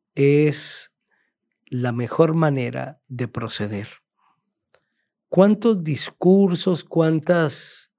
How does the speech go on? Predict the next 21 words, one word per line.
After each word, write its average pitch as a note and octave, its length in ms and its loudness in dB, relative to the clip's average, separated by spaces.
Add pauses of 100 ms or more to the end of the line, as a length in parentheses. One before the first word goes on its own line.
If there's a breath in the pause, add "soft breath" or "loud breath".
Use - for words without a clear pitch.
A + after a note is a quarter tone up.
(140)
controversias, C3+ 1080 0
discusiones C3 1040 2 (280 soft breath)
en C3+ 200 -4
el A#2+ 140 -6
seno A3+ 440 4
de F#3 100 2
la C3+ 100 -2
familia, D#3 640 0 (1200 soft breath)
en B2+ 200 -4
el A#2 200 -8
trabajo, B2 760 0 (240)
en B2+ 160 -2
el B2 100 -4
vecindario B2+ 1000 0 (160)
y D3+ 140 0
en C3 100 0
cualquier F#3+ 680 2
otro F3+ 400 4
escenario D3+ 920 0 (600 soft breath)
podría G#3+ 580 0
quedarse F3+ 920 2